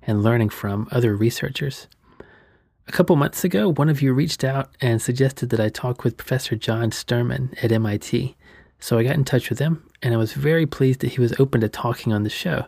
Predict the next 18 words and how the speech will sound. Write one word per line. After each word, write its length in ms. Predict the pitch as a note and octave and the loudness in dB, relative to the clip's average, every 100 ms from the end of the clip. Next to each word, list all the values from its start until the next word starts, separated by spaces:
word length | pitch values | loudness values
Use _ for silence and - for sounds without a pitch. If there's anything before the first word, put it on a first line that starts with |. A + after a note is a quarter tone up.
| _ - - - _ _ _ - | _ -20 -20 -20 _ _ _ 2
He 80 | |
didn't 160 | D#3 F#3 | 2 4
even 180 | D#3+ C#3 | 4 4
mind 300 | C#3+ D3+ C#3 | 4 2 0
my 80 | C3 | 0
usual 400 | C#3 C3+ C3 A#2+ | 2 2 0 0
two-hour 560 | - C#3+ A#2+ A#2+ C3 | 0 0 2 2 0
format, 500 | C3 - C3+ C#3 D#3 | -2 -2 0 0 0
which 180 | B2 - | 0 0
I 60 | A2 | -4
appreciated. 720 | - A#2 - - - - C3+ _ - - _ _ | -2 -6 -4 -4 -2 -4 -6 _ -20 -20 _ _
Sometimes 440 | - B2+ B2+ B2 | 2 4 4 2
the, 260 | - A#2 G#2+ | 2 2 4
uh, 180 | A#2 A2 | 4 2
the 100 | A#2+ | 0
two-hour 420 | - D#3 C3+ A#2+ | 2 2 4 0
format 460 | - B2 A#2 A2 G#2 | 0 0 2 2 2
is 200 | G#2+ | 0